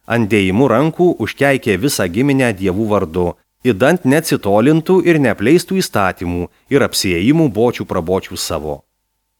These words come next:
Pabengus tą graudingą pamokslą, visiems giesmę giedant, ožį aukštyn iškėlę, kurį kirvaitis nudaužė, o Vaideliotas krauju jo stovinčius sušlakstė, kurį rankiojo žmonalės nuo savęs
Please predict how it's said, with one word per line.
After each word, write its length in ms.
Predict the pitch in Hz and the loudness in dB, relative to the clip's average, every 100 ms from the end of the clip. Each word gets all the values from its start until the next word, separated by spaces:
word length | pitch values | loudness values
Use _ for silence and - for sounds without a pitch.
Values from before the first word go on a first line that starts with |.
| _ - | _ -6
Pabengus 600 | 87 123 135 92 92 - | -2 0 0 -2 -6 -2
tą 100 | 127 | -2
graudingą 480 | 98 92 113 147 95 | 0 -2 0 0 0
pamokslą, 640 | 87 90 165 - 147 139 120 _ _ _ | -2 0 0 0 -2 0 -2 _ _ _
visiems 460 | 127 - 214 185 110 | -2 2 2 2 2
giesmę 400 | 160 170 139 101 | 2 2 2 0
giedant, 480 | 104 175 160 156 - _ _ _ | 2 2 4 2 -2 _ _ _
ožį 400 | 131 165 127 127 | 2 2 2 0
aukštyn 400 | 98 - 123 98 | 0 -4 -2 -2
iškėlę, 480 | - - 143 147 147 - _ _ - | -2 0 2 2 0 -4 _ _ 0
kurį 220 | 110 92 | 0 0
kirvaitis 560 | 101 92 92 85 95 160 | -2 0 0 -2 -4 0
nudaužė, 640 | 185 170 147 147 135 113 _ _ | 4 4 4 2 2 0 _ _
o 160 | - 170 | 0 2
Vaideliotas 960 | 113 87 95 160 190 92 82 - - _ _ | 2 0 2 2 2 0 -2 -6 -12 _ _
krauju 500 | 127 107 104 175 202 104 | 0 2 4 4 4 4
jo 140 | 113 | 0
stovinčius 680 | 98 - 160 151 139 139 - - | 0 0 2 2 0 -2 -2 -8
sušlakstė, 800 | - 143 - 82 80 - 90 82 - _ _ - | -6 -4 -2 -2 -2 -8 -6 -8 -10 _ _ -4
kurį 220 | 104 90 | -2 0
rankiojo 540 | 98 110 87 85 85 82 | 0 0 -2 -2 -2 -2
žmonalės 640 | 90 87 120 113 92 - | -2 0 0 0 -2 -2
nuo 140 | 95 | -6
savęs 560 | - 90 104 151 160 | -4 -4 0 0 0